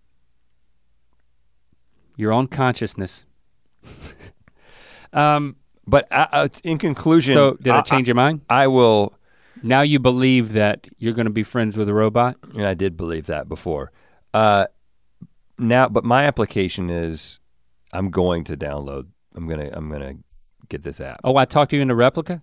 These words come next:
Speaker 1: Can you use my coupon code, the Linkster?
Speaker 2: Oh, you have your own.
Speaker 1: Replica with a K dot com
Speaker 2: What do you,
Speaker 1: slash
Speaker 2: what do you get?
Speaker 1: the Linkster. Um, I, I get, uh, relationship <coughs> points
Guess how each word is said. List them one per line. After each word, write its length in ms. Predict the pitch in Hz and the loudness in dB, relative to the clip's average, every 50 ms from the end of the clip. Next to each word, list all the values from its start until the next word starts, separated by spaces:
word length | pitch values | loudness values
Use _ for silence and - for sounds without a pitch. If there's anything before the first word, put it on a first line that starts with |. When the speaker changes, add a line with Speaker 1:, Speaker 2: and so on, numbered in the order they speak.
| _ | _
Speaker 1:
Can 140 | - 135 135 | -4 -2 -2
you 80 | 139 139 | 0 0
use 180 | 143 139 123 | -2 -2 -2
my 140 | 135 123 117 | -2 -4 -4
coupon 400 | - - 131 - 135 123 120 113 | -4 -6 -6 -2 -2 -2 -2 -2
code, 340 | - - 127 123 127 135 - _ _ _ _ _ _ - | -2 -2 0 0 0 -2 -6 _ _ _ _ _ _ -8
the 120 | 107 104 | -6 -4
Linkster? 640 | 104 104 107 113 123 123 - - - - 156 156 151 - _ _ _ _ _ _ _ _ _ _ | -4 -2 -2 -4 -4 -6 -8 -12 -14 -12 -12 -12 -12 -16 _ _ _ _ _ _ _ _ _ _
Speaker 2:
Oh, 220 | - 113 123 92 - | -4 -4 -4 -4 -6
you 100 | 87 85 | -6 -8
have 120 | 87 82 87 | -8 -6 -6
your 160 | 80 80 95 | -8 -8 -8
own. 180 | 107 - - - _ _ _ - | -8 -10 -12 -16 _ _ _ -6
Speaker 1:
Replica 360 | 120 139 151 214 196 - 202 | -4 -4 -4 -4 -4 -4 -2
with 160 | 170 156 127 | -2 -2 -2
a 60 | 120 | -4
K 300 | - - - 175 175 127 | -6 -6 -4 -4 -2 -2
dot 240 | 107 113 110 107 - | -2 -4 -6 -8 -8
com 260 | - - 127 117 107 95 - | -8 -8 -6 -6 -6 -6 -2
Speaker 2:
What 160 | 92 120 127 | 2 4 4
do 60 | 123 | 4
you, 60 | 120 120 | 2 0
Speaker 1:
slash 180 | - - - | -4 -8 -6
Speaker 2:
what 140 | 98 107 123 | -2 0 0
do 60 | 127 | 2
you 120 | 123 120 87 | 0 0 -2
get? 220 | 85 78 67 - _ _ _ _ _ _ _ _ _ _ | -4 -6 -8 -10 _ _ _ _ _ _ _ _ _ _
Speaker 1:
the 80 | - 110 | -16 -10
Linkster. 540 | 101 104 113 110 - - - - - - - _ _ _ _ _ _ _ _ _ _ _ _ _ _ _ _ _ _ _ _ - _ _ _ _ _ _ _ - | -8 -8 -8 -8 -10 -14 -20 -20 -20 -20 -20 _ _ _ _ _ _ _ _ _ _ _ _ _ _ _ _ _ _ _ _ -20 _ _ _ _ _ _ _ -6
Um, 400 | 117 110 110 107 107 104 - - _ _ _ _ _ _ - | -4 -4 -4 -4 -6 -8 -10 -14 _ _ _ _ _ _ -8
I, 200 | 120 117 117 - - _ | -6 -6 -6 -6 -10 _
I 120 | - 113 113 | -8 -8 -4
get, 280 | 110 113 107 104 98 | -2 -2 -2 -2 -2
uh, 280 | 101 98 95 95 95 98 | -2 -4 -4 -4 -6 -8
relationship 840 | - 107 107 110 110 117 120 127 - - 127 - - - 117 - - _ _ _ _ _ _ _ - | -6 -4 -2 0 0 0 0 0 -2 -4 -6 -4 -4 -4 -6 -6 -8 _ _ _ _ _ _ _ -18
<coughs> 360 | - - - - - 466 - | -18 -18 -18 -16 -16 -12 -6
points 600 | - 123 107 98 98 - - - - - - | -4 -2 -2 -2 -4 -8 -12 -18 -20 -20 -20